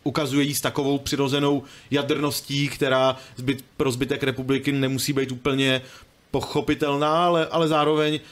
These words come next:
je tam hezky vidět, že oni jsou takový a proč jsou asi takový a že to vlastně dává,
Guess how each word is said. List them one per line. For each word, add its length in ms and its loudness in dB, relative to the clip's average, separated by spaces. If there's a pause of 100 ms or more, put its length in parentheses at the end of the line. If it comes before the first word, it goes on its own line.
(140)
je 80 -2
tam 380 -2
hezky 260 0
vidět, 340 2
že 300 2 (320)
oni 240 2
jsou 160 0
takový 540 0
a 120 -4 (220)
proč 220 0
jsou 180 2
asi 180 -2
takový 540 0
a 40 0
že 120 -2
to 100 -2
vlastně 320 -2
dává, 480 2